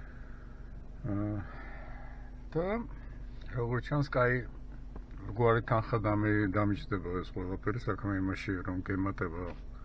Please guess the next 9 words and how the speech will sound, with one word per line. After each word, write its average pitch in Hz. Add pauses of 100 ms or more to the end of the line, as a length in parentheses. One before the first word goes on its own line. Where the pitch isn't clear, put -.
(1040)
ყოველ 104
დარღვევაზე 101 (880)
ეგრეთ 95
წოდებული 87
ქულები, 117
ფო-, 98 (140)
ეგრეთ 92
წოდებული 87
ფოინტები, 113